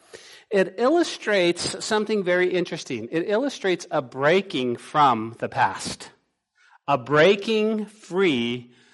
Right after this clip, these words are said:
from the past. Now,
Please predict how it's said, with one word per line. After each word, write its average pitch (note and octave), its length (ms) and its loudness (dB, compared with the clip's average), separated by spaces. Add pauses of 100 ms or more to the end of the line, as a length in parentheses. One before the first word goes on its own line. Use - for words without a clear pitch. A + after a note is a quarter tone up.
(140)
from C3 540 2
the D#3+ 80 0
past. - 800 -4 (680)
Now, F3 340 4